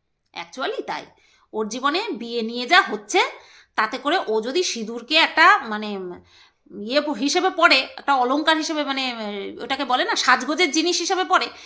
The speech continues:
তাতে খুব একটা বেশি অ-, অ-, কি, ওটাকে কি বলে, অস্বাভাবিক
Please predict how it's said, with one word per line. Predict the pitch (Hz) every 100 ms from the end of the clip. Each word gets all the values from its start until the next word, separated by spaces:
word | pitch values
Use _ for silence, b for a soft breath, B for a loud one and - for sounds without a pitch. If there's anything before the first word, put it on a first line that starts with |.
| B _
তাতে | 349 427
খুব | 440 381 392
একটা | 370 370
বেশি | 339 339 370 370 - _ _
অ-, | - 247 - - -
অ-, | 226 - - _
কি, | 285
ওটাকে | - 320 330
কি | 330
বলে, | 302 233
অস্বাভাবিক | - 240 - 339 349 494